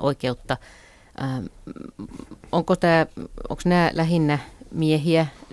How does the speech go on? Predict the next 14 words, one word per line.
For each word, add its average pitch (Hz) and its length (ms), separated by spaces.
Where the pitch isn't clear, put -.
Tiedät-, 151 320
tiedätte 143 300
sitä - 140
tästä 127 420
keski-ikäisiä, 147 640
pilkkiikö 151 400
kaikenikäistä? 139 640
Äskenhän 135 420
oli 139 220
naispilkkiä 143 760
hyvin, 131 320
hyvin 143 240
tyytyväinen, 131 600
mutta - 340